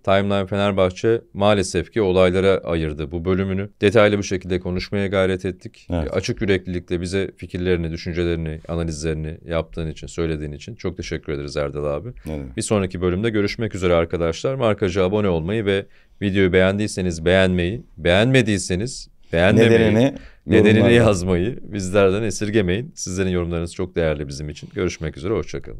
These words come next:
Speaker 2: Görüşürüz. Video çektiğimiz sırada Ali Bey'in açıklamaları olmamıştı. Tabii ki böyle bir konu varken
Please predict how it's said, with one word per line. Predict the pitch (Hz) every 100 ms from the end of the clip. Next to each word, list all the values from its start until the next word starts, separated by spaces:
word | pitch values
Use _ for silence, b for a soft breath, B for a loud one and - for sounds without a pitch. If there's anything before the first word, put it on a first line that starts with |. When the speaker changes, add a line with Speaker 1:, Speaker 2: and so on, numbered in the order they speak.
| -
Speaker 2:
Görüşürüz. | 76 71 - - - - - - - - - -
Video | 98 113 135
çektiğimiz | 139 131 135 143
sırada | 117 104 127
Ali | 110
Bey'in | 104
açıklamaları | 104 - - 101 110 127
olmamıştı. | 123 80 73 - 127 - - _
Tabii | - 110 92
ki | 85
böyle | 87 85
bir | 82
konu | 87 87
varken | 87 82 98 101